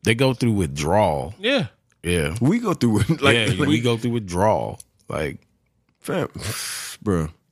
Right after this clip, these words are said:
Speaker 1: you don't
Speaker 3: I was about to say some shit, but I, I don't.
Speaker 1: <laughs>
Speaker 3: Yeah.
Speaker 2: But that time, that time, that downtime is important.
Speaker 3: Mm-hmm.
Speaker 2: It's very important.
Speaker 3: It allows you to be a human.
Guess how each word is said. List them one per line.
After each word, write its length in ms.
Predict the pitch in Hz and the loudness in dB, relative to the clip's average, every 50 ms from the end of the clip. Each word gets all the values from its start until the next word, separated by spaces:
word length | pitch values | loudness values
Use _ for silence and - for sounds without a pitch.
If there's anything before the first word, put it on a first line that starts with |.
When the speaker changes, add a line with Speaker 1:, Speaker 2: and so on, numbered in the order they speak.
| _ _ _ _ _ _ _ - - - - - - - - - - - | _ _ _ _ _ _ _ -20 -18 -18 -18 -18 -20 -20 -20 -20 -20 -8
Speaker 1:
you 120 | - 82 87 | -4 0 0
don't 300 | 90 90 90 87 78 - - - - - - - - | 2 2 0 0 -2 -6 -10 -14 -16 -18 -18 -6 -2
Speaker 3:
I 40 | 107 | -2
was 60 | 107 | 0
about 180 | 101 101 95 90 | 2 0 0 0
to 60 | - | 0
say 120 | - 101 95 | -2 -2 -2
some 120 | 95 95 | -2 -4
shit, 180 | 95 - 90 80 | -4 -4 -4 -2
but 120 | 90 87 | -2 0
I, 100 | 85 82 73 - | 0 -2 -2 -4
I 60 | - 90 | -4 -4
don't. 400 | 90 85 80 69 50 53 - - _ _ 82 80 - _ - - - - 92 87 87 - | -2 -4 -4 -8 -10 -14 -20 -20 _ _ -18 -18 -18 _ -20 -20 -8 -4 -2 -2 2 2
Speaker 1:
<laughs> 160 | 139 151 120 - - | 2 2 2 0 -2
Speaker 3:
Yeah. 200 | - 170 - - - - - - - - - _ _ _ _ _ _ _ _ _ _ _ _ _ _ _ _ _ _ _ _ _ _ _ _ | -4 -4 -4 -4 -6 -10 -16 -20 -20 -20 -20 _ _ _ _ _ _ _ _ _ _ _ _ _ _ _ _ _ _ _ _ _ _ _ _
Speaker 2:
But 120 | 110 113 - | -6 -4 -4
that 160 | 151 151 139 | -4 -4 -4
time, 420 | - 160 160 175 185 180 175 165 - - _ - | -4 -2 -2 -2 -2 -2 -4 -6 -8 -12 _ -6
that 200 | 120 135 117 - | -6 -6 -4 -6
time, 440 | - - 156 160 160 165 156 143 - _ _ _ | -8 -6 -6 -4 -4 -6 -6 -8 -12 _ _ _
that 160 | - 120 117 113 | -10 -10 -6 -2
downtime 520 | 135 156 151 156 135 120 - 123 120 113 | 0 0 0 0 -2 -4 -6 -8 -6 -6
is 80 | 98 87 | -8 -10
important. 460 | 87 - - 131 110 76 58 - _ _ _ - | -10 -10 -8 -8 -8 -8 -10 -14 _ _ _ -2
Speaker 3:
Mm-hmm. 320 | 113 123 135 147 131 101 | -2 0 0 0 -2 -4
Speaker 2:
It's 80 | - 87 | -8 -12
very 180 | 92 135 127 104 | -8 -6 -6 -6
important. 380 | 85 78 90 85 76 - _ _ _ _ _ _ _ _ _ _ _ _ - - _ _ _ - - _ _ _ | -6 -8 -10 -14 -14 -16 _ _ _ _ _ _ _ _ _ _ _ _ -20 -20 _ _ _ -20 -20 _ _ _
Speaker 3:
It 180 | - 170 160 139 | -4 -2 0 0
allows 380 | 143 135 139 143 139 135 120 127 | 0 2 2 2 2 2 2 0
you 60 | 120 | 0
to 60 | 117 | 0
be 140 | 110 113 101 | 2 2 0
a 40 | 87 | 2
human. 360 | 87 113 123 113 92 80 76 | 2 0 0 0 0 -2 -6